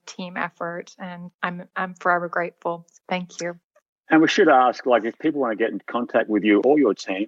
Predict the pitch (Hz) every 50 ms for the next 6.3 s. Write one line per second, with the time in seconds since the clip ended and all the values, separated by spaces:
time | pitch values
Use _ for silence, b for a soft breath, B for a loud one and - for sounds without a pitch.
0 | _ _ _ - - - 117 113 127 113 - - - - - _ _ _ - 120
1 | 117 117 117 113 113 110 110 107 98 104 110 110 107 110 117 117 - 113 98 -
2 | 107 127 135 - _ - _ _ - 120 120 120 - - 156 190 233 - _ _
3 | _ _ _ _ _ _ - 226 208 220 226 240 240 220 - - 214 208 208 202
4 | 220 214 214 _ - 208 202 196 185 185 208 190 185 - - 190 196 196 208 214
5 | 220 226 220 202 202 190 _ - 196 185 180 180 180 180 180 180 - - 196 190
6 | 190 - 202 190 196 _